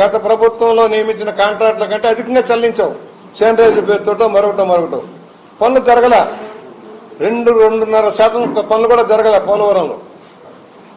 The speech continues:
నీటిపారుదల రంగానికి నిధులు విడుదల చేయలే ఎక్కడా కూడా. ఏం చేశావని నిన్ను సన్మానించాలి?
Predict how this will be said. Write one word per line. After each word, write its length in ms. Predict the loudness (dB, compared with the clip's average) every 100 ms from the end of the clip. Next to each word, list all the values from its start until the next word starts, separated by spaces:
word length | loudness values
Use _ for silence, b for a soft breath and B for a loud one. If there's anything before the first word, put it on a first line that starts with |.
| -20 -12 -4
నీటిపారుదల 640 | -4 0 4 4 4 4
రంగానికి 280 | 2 0 0
నిధులు 280 | -2 -2 0
విడుదల 300 | 2 2 2
చేయలే 260 | 0 0
ఎక్కడా 220 | -2 -2
కూడా. 180 | -2 -4 -6 -12 -16 -20 -20 -20 -20 -20 -20 -20 -20 -20 -20 -20 -20 -20 -10 2
ఏం 180 | 2 4
చేశావని 500 | 2 4 2 2 0
నిన్ను 320 | 0 -2 -4 -4
సన్మానించాలి? 680 | -2 0 0 0 2 2